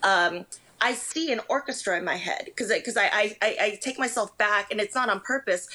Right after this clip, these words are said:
to when I was, you know, in high school and I played first violin in an orchestra, and then we would go, the violins would go on breaks, right? And then we would just sit there in the back,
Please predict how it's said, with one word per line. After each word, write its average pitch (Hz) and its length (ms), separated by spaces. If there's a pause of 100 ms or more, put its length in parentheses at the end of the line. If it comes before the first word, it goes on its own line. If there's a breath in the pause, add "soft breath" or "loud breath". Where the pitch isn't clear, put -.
(140 loud breath)
to 220 140
when 196 240
I 185 180
was, 185 300
you 196 100
know, 175 160
in 202 140
high 233 180
school 190 280
and 175 100
I 180 80
played 190 360
first - 280
violin 202 340
in 190 80
an 180 80
orchestra, 214 600 (280 loud breath)
and 202 120
then 196 220
we 233 120
would 240 160
go, 220 240
the 196 60
violins 247 400
would 226 100
go 208 140
on 190 120
breaks, 208 440
right? 170 240
And 185 100
then 190 100
we 196 120
would 190 100
just 190 160
sit 220 180
there 208 140
in 208 80
the 214 80
back, 190 340